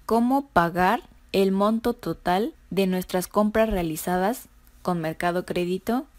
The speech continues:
utilizando nuestra tarjeta de débito digital. Nos dirigimos al perfil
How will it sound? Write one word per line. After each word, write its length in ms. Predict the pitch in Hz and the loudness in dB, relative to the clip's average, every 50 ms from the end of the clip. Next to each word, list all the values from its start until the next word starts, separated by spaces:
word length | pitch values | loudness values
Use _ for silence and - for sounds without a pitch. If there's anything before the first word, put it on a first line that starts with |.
| - - | -16 -2
utilizando 960 | - 202 202 196 - 196 196 196 196 190 - 220 220 220 220 214 226 262 330 - _ _ _ - - | 0 0 0 2 0 -2 0 0 -2 -2 -2 -2 0 0 0 0 0 -2 -4 -8 _ _ _ -14 -6
nuestra 360 | - 185 190 190 - 175 175 175 | -4 -4 -4 -4 -4 -4 -6 -4
tarjeta 640 | - 170 180 170 - 202 202 - - 208 214 254 - _ _ | -2 -4 -4 -2 -4 -4 -2 0 0 0 0 -2 -6 _ _
de 240 | - 156 160 170 170 | -6 -4 -4 -2 0
débito 560 | 175 185 180 175 202 202 - - 214 220 226 - _ _ _ - | 0 -2 -2 -2 -4 -4 -2 -2 -2 -2 -4 -8 _ _ _ -10
digital. 560 | 175 170 170 175 170 - 160 151 139 180 175 - _ _ _ _ _ _ _ _ _ _ _ _ _ - - - - - | -8 -6 -6 -6 -4 -4 -4 -4 -4 -6 -10 -16 _ _ _ _ _ _ _ _ _ _ _ _ _ -20 -20 -20 -10 -4
Nos 180 | - 202 196 180 | -2 -2 2 2
dirigimos 560 | 202 202 185 196 - 240 233 240 262 262 - | 2 2 2 0 2 2 4 4 2 2 0
al 140 | 180 170 - | -4 -4 -2
perfil 680 | - 165 160 175 - - - 196 202 220 240 294 | 0 0 0 0 -2 -2 0 0 0 0 -2 -4